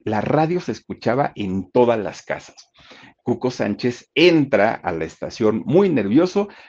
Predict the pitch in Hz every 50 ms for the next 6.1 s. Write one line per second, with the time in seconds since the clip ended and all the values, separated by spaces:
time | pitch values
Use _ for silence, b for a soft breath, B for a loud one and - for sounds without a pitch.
0 | B B - - - 110 110 - - 170 208 226 214 196 - - - 87 87 95
1 | - - 120 143 180 - - - 120 123 123 120 120 117 113 113 113 123 139 139
2 | - 139 135 135 139 139 139 127 120 - 127 135 143 147 127 - 117 101 95 90
3 | 87 - 85 85 - - 110 98 - B B B B B B B 104 101 - -
4 | 107 98 101 101 98 131 131 143 156 170 190 208 226 240 233 220 185 160 143 127
5 | 117 101 95 95 113 110 - - 117 - - - 98 95 98 101 95 - 170 175
6 | 175